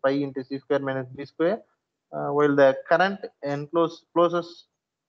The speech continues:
uh, the cross section, pi into R square minus B square. Now substituting this two, I dash equal to pi into R square minus B square divided by pi into C square minus B square into minus I. Cancel this pi, pi will be getting minus R square minus B square divided by C square minus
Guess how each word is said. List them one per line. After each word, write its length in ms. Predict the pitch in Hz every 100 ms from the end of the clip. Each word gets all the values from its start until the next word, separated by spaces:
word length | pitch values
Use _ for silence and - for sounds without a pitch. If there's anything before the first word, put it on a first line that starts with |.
| _ 135
uh, 120 | 127
the 100 | 123
cross 280 | 139 139 143
section, 340 | - 180 233 - _ 139
pi 80 |
into 480 | 139 139 131 127 226 -
R 140 | 131
square 260 | - 143 131
minus 400 | 127 135 220 _ _ -
B 100 | 123
square. 320 | 113 - 104 107 _ _ _ _ _ _ -
Now 100 | 160
substituting 460 | 143 139 160 160
this 160 | 143 131
two, 260 | - 202 233 _ - -
I 120 | 135
dash 220 | 147 143 139
equal 260 | 131 131
to 60 | 139
pi 140 | 135
into 220 | 139 143 135
R 140 | 135
square 200 | - 143
minus 240 | 135 131 123
B 180 | 127 131
square 380 | - 165 220 -
divided 320 | 131 131 131
by 140 | 214 -
pi 60 | 135
into 260 | 135 131 127
C 100 | 143
square 220 | - 139
minus 280 | 131 143 214 _ _ _ _ 139
B 120 | 139
square 200 | - 131
into 200 | 123 143
minus 440 | 123 120 120 110
I. 200 | 120 160 - _ _ _ _ _ _ _
Cancel 340 | 147 143 151 139
this 160 | 131
pi, 380 | - 135 139 180 - _ _ -
pi 280 | 143 196 220 _
will 120 | 131 127
be 100 | 131
getting 260 | 135 175
minus 360 | 139 131 135 131
R 100 | 127
square 200 | - 135
minus 200 | 131 127
B 100 | 127
square 180 | - 131
divided 160 | 127 123
by 120 | 135
C 40 |
square 140 | - 135
minus 200 | 127